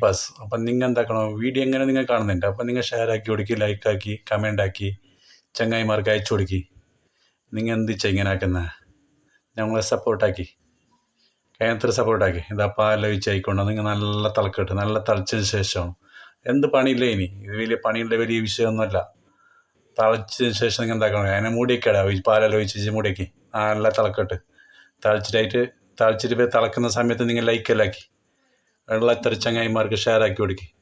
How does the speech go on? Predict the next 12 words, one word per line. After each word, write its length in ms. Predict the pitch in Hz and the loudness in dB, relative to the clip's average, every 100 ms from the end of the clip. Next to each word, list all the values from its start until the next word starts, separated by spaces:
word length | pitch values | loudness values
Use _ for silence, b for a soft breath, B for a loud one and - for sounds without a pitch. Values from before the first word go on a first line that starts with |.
| _ _ - 107 | _ _ -10 -4
നമ്മളെ 320 | 101 117 120 117 - b b b - | 0 2 4 2 -2 b b b -10
ഈ 40 | 110 101 | -6 0
ചാനൽ 280 | 120 117 113 | 2 2 0
നല്ല 200 | 117 113 117 | 0 0 0
ഒന്ന് 120 | 113 113 | 0 0
റീച്ച് 240 | 120 - 107 | 0 2 0
ആക്കിയായിരുന്നു, 400 | 92 101 95 92 _ _ _ _ b b b b b - | 2 -2 -2 -8 _ _ _ _ b b b b b -4
റീച്ച് 260 | 113 110 - | -2 -2 0
ആക്കിയിട്ട് 380 | 107 113 101 110 101 98 104 | -2 -2 -2 0 0 0 -2
നല്ല 260 | 104 107 101 | -2 -2 -2
സപ്പോർട്ടാക്കി 460 | - 117 107 104 98 | -2 0 0 0 0
തരിക. 220 | 98 85 | 0 -2